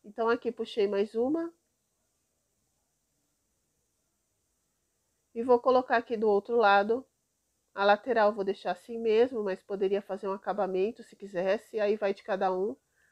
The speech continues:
Aqui é só uma sugestão. Eu já trouxe vários bolinhos, tá? Tem uma playlist aí no canal só com bolinhos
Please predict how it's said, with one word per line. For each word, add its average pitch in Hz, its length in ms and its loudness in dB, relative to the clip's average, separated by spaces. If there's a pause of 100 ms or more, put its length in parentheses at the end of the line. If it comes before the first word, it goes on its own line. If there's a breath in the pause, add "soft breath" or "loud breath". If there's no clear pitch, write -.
Aqui 202 240 -4
é 220 60 2
só 240 180 0
uma 240 140 2
sugestão. 220 760 -2 (1500)
Eu 196 100 -2
já 226 140 4
trouxe 226 760 4
vários 226 420 2
bolinhos, 233 560 0
tá? 202 180 0
Tem 220 380 -2
uma 220 180 -2
playlist 226 440 -2
aí 214 100 -4
no 220 100 -4
canal 196 320 -4
só 220 340 0
com 269 220 -10
bolinhos 214 640 0